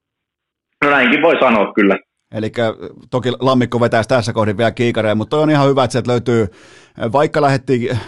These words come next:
Speaker 2: kysymysmerkkien kerran tuohon keskikaistalle, että sieltä löytyy kuitenkin tiettyä, niinku, monipuolisuutta, vaikkei se välttämättä ole maailman kärkeä offensiivisesti, mutta sieltä kuitenkin löytyy monipuolisuutta.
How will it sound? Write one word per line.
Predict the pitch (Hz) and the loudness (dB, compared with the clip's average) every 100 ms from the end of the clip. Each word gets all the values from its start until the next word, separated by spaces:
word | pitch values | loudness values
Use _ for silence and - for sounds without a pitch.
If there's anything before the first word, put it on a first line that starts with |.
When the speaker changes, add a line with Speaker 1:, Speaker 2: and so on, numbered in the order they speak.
| - | -8
Speaker 2:
kysymysmerkkien | - 131 131 107 117 113 117 113 | -2 0 0 0 -2 -2 -2 0
kerran | 120 120 110 | 0 0 0
tuohon | 110 | -2
keskikaistalle, | - 117 123 113 110 110 | 0 -2 -2 -4 -2 -2
että | 107 | -2
sieltä | 113 123 | -2 -2
löytyy | 117 117 | -2 -2
kuitenkin | 123 120 113 107 | -2 -2 -4 -4
tiettyä, | 123 113 120 | -2 -2 -2
niinku, | 107 120 117 101 - _ _ | -2 0 -2 -2 -6 _ _
monipuolisuutta, | 127 127 135 120 120 117 104 110 - | -2 2 2 0 0 0 0 -2 -2
vaikkei | 107 147 156 | 0 0 0
se | 139 | 0
välttämättä | 135 135 143 120 120 | 0 0 0 0 0
ole | 120 | 2
maailman | 120 127 120 107 | 2 2 0 0
kärkeä | 127 123 117 110 104 107 | 0 -2 -2 -2 0 0
offensiivisesti, | 127 120 120 104 113 104 104 98 107 | 0 0 -2 -2 -2 -2 -4 -4 -6
mutta | 98 113 | -4 -4
sieltä | 101 | -4
kuitenkin | 110 107 107 | -4 -4 -2
löytyy | 107 101 110 | -2 -2 -2
monipuolisuutta. | 104 117 113 - 110 104 104 104 - 107 | -2 0 -2 -2 0 0 -2 -4 -2 -2